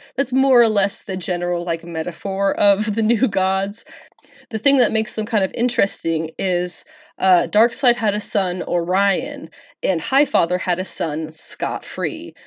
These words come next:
or whatever. I don't think he even had a name at that point, but they traded sons in an attempt to sign a peace treaty, basically, with one another,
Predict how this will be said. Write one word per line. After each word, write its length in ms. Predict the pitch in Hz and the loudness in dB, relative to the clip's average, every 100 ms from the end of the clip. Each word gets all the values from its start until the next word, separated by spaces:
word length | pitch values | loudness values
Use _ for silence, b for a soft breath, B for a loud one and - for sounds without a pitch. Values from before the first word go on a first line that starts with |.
| B B | B B
or 300 | - 165 147 | -4 -2 -2
whatever. 580 | 175 175 170 175 160 160 | -2 -2 -2 -2 -2 0
I 60 | 143 | -2
don't 100 | 160 | -2
think 140 | 202 | -6
he 80 | 185 | -6
even 140 | 165 | -6
had 160 | 170 165 | -4 -4
a 40 | |
name 220 | 170 160 | -4 -4
at 60 | 156 | -4
that 180 | 156 - | -6 -6
point, 400 | 180 165 165 185 | -6 -6 -6 -2
but 220 | 202 190 | -2 0
they 100 | 196 | -4
traded 560 | 190 - 262 330 254 185 | -6 -4 -2 -2 -2 -4
sons 760 | - 269 247 151 160 165 - B B - | -2 -2 0 -2 -6 -8 -10 B B -8
in 240 | 208 202 | -6 -4
an 60 | 196 | -4
attempt 720 | 202 208 190 165 - - - | -6 -4 -6 -8 -12 -10 -8
to 540 | - 220 185 175 175 175 _ | -6 -4 -4 -4 -6 -10 _
sign 340 | - - 180 175 | -8 -4 -2 -4
a 60 | |
peace 400 | 165 - 294 302 | -4 2 4 4
treaty, 340 | - 220 180 170 | 0 -4 -4 -4
basically, 480 | 175 175 196 180 175 | -4 -4 -6 -6 -6
with 300 | 175 175 190 | -6 -8 -6
one 180 | 185 | -6
another, 480 | 175 170 165 165 175 | -6 -6 -6 -4 -6